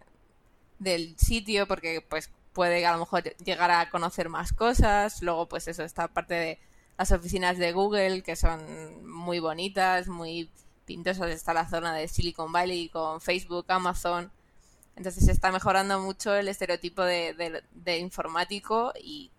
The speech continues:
igual en el caso de que hay también más mujeres informáticas representadas en las películas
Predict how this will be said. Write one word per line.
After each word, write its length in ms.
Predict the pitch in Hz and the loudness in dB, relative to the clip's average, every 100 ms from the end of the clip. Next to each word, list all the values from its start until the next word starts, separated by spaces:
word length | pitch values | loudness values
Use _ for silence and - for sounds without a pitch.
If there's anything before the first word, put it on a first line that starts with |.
| _ _ - | _ _ -14
igual 400 | 160 165 165 175 | -4 0 2 0
en 120 | 175 | -4
el 140 | 175 165 | -6 -4
caso 300 | - - 185 | 2 4 4
de 180 | 185 | 2
que 140 | - 165 | -2 -2
hay 160 | 175 | -2
también 340 | 175 160 165 165 | -2 -4 -4 -4
más 300 | 160 170 - - - - - | -4 -2 -2 -4 -12 -20 -8
mujeres 580 | 196 185 208 180 170 | -4 -2 -2 -2 0
informáticas 720 | 170 175 170 180 175 170 170 170 | 0 0 -2 -2 -4 -6 -6 -8
representadas 580 | 160 175 170 170 165 180 | -10 -10 -4 -2 -2 -2
en 60 | |
las 120 | 175 | -4
películas 640 | - 170 180 202 208 262 - | -2 -4 -4 0 0 4 4